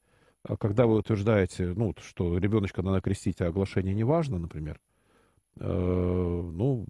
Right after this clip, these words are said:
вообще-то говоря, вы выступаете против официального мнения, не моего, не отца Александра, а Русской Православной Церкви, которую вы можете прочитать на сайте патриархия точка ру, э, в разделе документа, подраздел «Основные документы» о кате-, катехическом служении в Русской Православной Церкви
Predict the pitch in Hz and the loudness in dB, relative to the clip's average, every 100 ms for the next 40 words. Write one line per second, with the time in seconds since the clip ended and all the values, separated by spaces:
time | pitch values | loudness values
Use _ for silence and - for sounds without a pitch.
0 | - 87 - 110 107 107 101 98 - - | -8 -6 -4 0 2 4 2 0 -2 2
1 | 117 117 - 95 - - - - 90 104 | 2 2 -4 -4 -4 -8 -12 -14 -10 -8
2 | 92 101 - 113 92 85 82 80 - _ | -6 -2 2 6 6 4 -2 -4 -10 _
3 | _ - 110 104 92 92 113 143 156 170 | _ -2 2 2 2 2 4 6 8 8
4 | 127 85 110 - 104 90 87 82 90 123 | 6 4 2 2 2 0 -2 0 4 4
5 | 127 - - 98 - 95 82 - 80 - | 2 0 0 0 0 0 -2 -4 -4 -2
6 | 127 165 - _ _ _ _ _ - 113 | -2 -2 -6 _ _ _ _ _ 2 4
7 | 135 123 117 113 113 - - 110 - 95 | 6 6 2 0 -2 -2 2 2 0 -2
8 | 98 - 104 92 - 92 98 - 101 87 | 0 2 0 0 -2 2 0 0 -2 -2
9 | - 90 78 95 147 _ _ _ _ _ | -4 -4 0 -2 -4 _ _ _ _ _
10 | - 95 95 113 107 131 123 101 92 95 | -4 0 4 4 4 6 6 6 4 0
11 | 107 127 117 98 87 92 98 98 98 - | 0 2 2 2 0 2 2 4 2 2
12 | 95 92 95 113 139 139 123 117 - 110 | 0 0 0 0 0 0 0 0 2 0
13 | 95 - 101 107 113 - 101 90 101 120 | -2 -4 -2 0 -2 -2 -6 -2 0 2
14 | 135 98 - - 90 - 98 107 - 78 | 2 0 -2 -4 -2 0 0 0 -4 -8
15 | - | -10